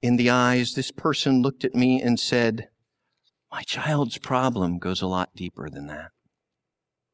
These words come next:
There are good ways to respond to issues. There are bad ways to respond to issues. And then there's the Jesus way.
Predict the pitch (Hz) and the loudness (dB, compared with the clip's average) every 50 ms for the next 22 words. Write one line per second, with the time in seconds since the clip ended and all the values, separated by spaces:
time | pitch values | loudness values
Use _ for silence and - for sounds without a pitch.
0 | _ _ _ _ _ _ _ _ _ _ _ _ _ - - - _ - 151 175 | _ _ _ _ _ _ _ _ _ _ _ _ _ -20 -20 -20 _ 0 4 4
1 | 165 117 110 104 156 185 202 202 202 196 196 185 - - 190 180 170 - - - | 4 4 4 6 6 6 8 8 8 8 8 6 4 2 2 2 2 2 2 2
2 | 170 165 175 180 165 165 165 165 160 - 180 170 156 - - - - - 190 185 | 4 4 6 4 4 4 2 2 2 2 2 0 0 -2 -4 -12 -2 4 6 6
3 | 143 104 90 - - 131 143 170 170 170 180 180 175 170 - - 165 156 - - | 8 6 6 4 4 6 6 6 6 6 6 6 4 4 2 0 -2 -2 0 2
4 | 160 160 165 160 143 156 160 165 151 - 165 156 139 - - 117 117 120 127 160 | 4 6 6 6 4 4 2 2 2 2 2 0 2 2 2 2 4 6 6 6
5 | 190 208 220 202 - 139 151 160 170 - - 170 160 - 226 226 254 196 110 90 | 6 4 4 4 4 4 2 2 0 -2 -4 -6 -4 0 0 0 0 0 -2 -4
6 | - - 87 78 76 69 69 | -4 -4 -4 -4 -4 -6 -8